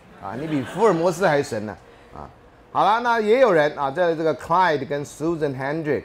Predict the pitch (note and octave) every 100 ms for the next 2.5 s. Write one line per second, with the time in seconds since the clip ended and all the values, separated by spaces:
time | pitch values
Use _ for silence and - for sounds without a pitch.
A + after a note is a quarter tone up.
0 | - C3+ C3 B2 C3 F#3 G#3+ G#3 F#3 E3
1 | - D3+ C3 C3+ C3 G2+ G2+ C#3 A2+ A2
2 | B2 B2 A#2 - -